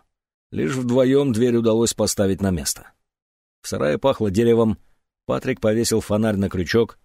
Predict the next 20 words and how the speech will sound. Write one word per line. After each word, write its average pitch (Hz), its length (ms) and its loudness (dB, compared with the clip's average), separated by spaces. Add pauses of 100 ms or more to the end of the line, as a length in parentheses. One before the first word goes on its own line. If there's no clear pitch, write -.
(120)
взял 123 240 0
спички 139 540 -2 (200)
и 104 80 -2
зажег 101 380 0
свечу 117 360 -2
на 107 140 0
блюдце. 82 460 -6 (480)
Ею 143 480 0
осветил 120 500 0
прибитый 117 400 0
гвоздями 104 480 2
холст 113 400 -2
в - 140 -16
том 92 240 0
месте, 117 320 0
где 98 160 0
была 98 260 2
трещина 82 540 -2
в - 40 -12
стене. 78 380 -8